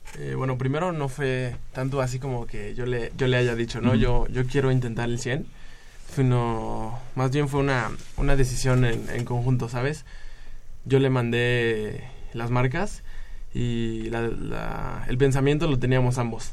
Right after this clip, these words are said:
Speaker 2: Ujú.
Speaker 1: Sabíamos que tampoco estábamos como muy cerca, pero, eh, existía la posibilidad, ¿no? Es, afortunadamente fuimos progresando bien,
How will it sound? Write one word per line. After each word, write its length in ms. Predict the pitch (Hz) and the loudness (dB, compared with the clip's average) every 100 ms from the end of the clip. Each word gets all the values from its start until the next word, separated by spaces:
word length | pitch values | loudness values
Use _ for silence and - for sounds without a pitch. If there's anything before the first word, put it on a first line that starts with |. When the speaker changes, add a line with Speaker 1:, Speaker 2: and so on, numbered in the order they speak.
| - | -4
Speaker 2:
Ujú. 100 | 107 | -2
Speaker 1:
Sabíamos 400 | 98 135 143 143 | 2 2 2 0
que 80 | 143 | -2
tampoco 420 | 120 123 131 143 | -2 2 2 4
estábamos 480 | 139 139 131 117 - | 2 2 0 -2 -4
como 220 | 123 113 | -4 2
muy 160 | 135 | 2
cerca, 400 | 139 147 139 175 - - - - - | 2 0 0 -4 -4 -6 -8 -8 6
pero, 420 | 156 156 160 - | 6 8 4 0
eh, 180 | 123 120 | -4 -4
existía 320 | 120 - 135 | -2 -2 0
la 140 | 135 127 | 0 0
posibilidad, 640 | 123 120 117 117 120 117 | 0 0 0 0 0 0
¿no? 220 | 117 143 - - - - - - - - - - - - - - - - - | 0 0 -2 -4 -4 -4 -4 -4 -2 0 2 2 2 0 -2 -2 -4 -2 2
Es, 520 | 123 120 113 - - | 4 4 2 0 0
afortunadamente 840 | 120 123 123 123 131 131 127 123 | 4 4 6 6 6 4 4 4
fuimos 260 | 127 131 127 | 4 2 2
progresando 460 | 131 113 123 131 | 0 2 4 6
bien, 300 | 131 165 196 | 6 4 2